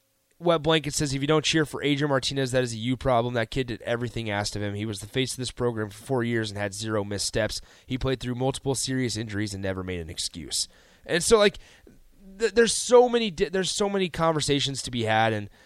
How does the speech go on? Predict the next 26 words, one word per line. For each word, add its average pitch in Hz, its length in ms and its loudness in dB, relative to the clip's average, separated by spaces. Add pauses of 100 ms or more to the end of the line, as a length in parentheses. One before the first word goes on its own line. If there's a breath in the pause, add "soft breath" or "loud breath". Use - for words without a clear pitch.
(140 soft breath)
and 113 180 -6
things 123 200 -2
like 110 180 0
that. 110 320 0 (260 soft breath)
Um, 117 280 -2
B 170 180 2
J 185 240 6
makes 170 240 2
a - 20 -6
good 160 140 2
point, 156 160 4
and 147 60 -2
this 170 100 -2
is - 60 -4
kinda 214 200 2
where 147 140 6
I'm 135 160 4
at 117 160 0
too, 131 180 -2
Buck, 120 240 2
before 120 240 -2
we 131 80 0
get 120 120 -6
to 107 80 -8
break. 113 340 2 (1160)
Uh, 131 440 6